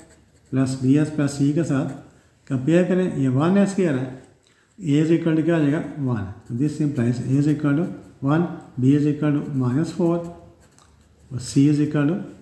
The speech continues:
one, ये वैल्यूज आ गई। अब फार्मूला S equal to minus B plus minus बी स्क्वायर माइनस फ़ोर ए सी over टू ए।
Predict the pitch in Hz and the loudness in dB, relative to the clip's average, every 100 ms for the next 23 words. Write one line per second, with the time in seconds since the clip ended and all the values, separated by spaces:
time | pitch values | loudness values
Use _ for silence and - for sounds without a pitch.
0 | - - 175 131 120 87 - - - _ | -20 -18 -8 -4 -4 -6 -10 -20 -20 _
1 | - 135 127 131 135 135 156 180 175 175 | -10 -2 0 0 0 2 4 2 2 0
2 | 175 - - - _ _ _ 127 127 - | -4 -12 -20 -20 _ _ _ -12 -8 -2
3 | 135 147 185 190 185 147 156 160 143 139 | 0 2 2 2 0 -4 -2 -2 -2 -2
4 | 127 127 143 135 127 143 160 - 175 170 | -2 -4 -6 -4 0 0 0 0 0 0
5 | 160 160 151 135 107 113 - - - _ | -4 -4 -4 -4 -2 -4 -6 -10 -20 _
6 | _ _ _ _ _ - - - - - | _ _ _ _ _ -20 -20 -20 -20 -20
7 | - - - - - - - - - 120 | -20 -20 -20 -20 -20 -20 -20 -20 -4 2
8 | 139 139 156 147 139 143 - 147 165 185 | 4 4 0 0 0 -2 -2 -2 0 0
9 | 175 180 180 - - - - 143 147 147 | 0 -2 -6 -10 -20 -20 -6 -2 -2 0
10 | 147 107 92 | 0 -2 -6